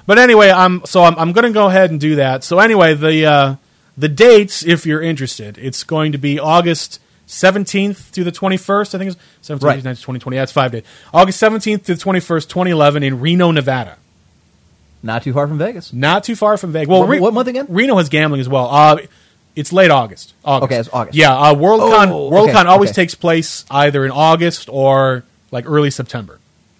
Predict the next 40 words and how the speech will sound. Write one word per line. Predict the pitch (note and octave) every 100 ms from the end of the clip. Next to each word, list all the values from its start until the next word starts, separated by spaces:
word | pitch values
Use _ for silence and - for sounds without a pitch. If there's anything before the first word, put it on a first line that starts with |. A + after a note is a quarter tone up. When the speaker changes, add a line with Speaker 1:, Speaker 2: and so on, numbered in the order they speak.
| _ _ -
Speaker 1:
That's | C3
when | D3
it | C3+
always | C3 B2
takes | - G#2
place. | - C3
Speaker 2:
See, | E3+
I |
was | D#3+
talking | F#3 D#3+ C3+
to |
Octail, | C#3+ D3 B2+
uh, | A#2+ A#2
earlier | C#3 C3+ B2
about, | A#2 A#2 A2+
uh, | A#2 G#2+ G#2+
V | B2+ F#3
T | D3+
W | D#3+ C3
Con | C3 G#2+
a | G2+
couple | A#2+
days | A2 A#2+
ago. | A2 F#2+
Speaker 1:
Yes. | C#3+ - B2+
Speaker 2:
And | A2+
he |
wanted | A#2 A#2+
to |
know | A#2+ A2
if |
we | C#3+
were | B2
going | A#2+
to | A#2+
make | A#2+
an | G#2+
appearance | - G3+ B2+ -
next | A#2+ A2+ -
year | A#2 G#2 G#2+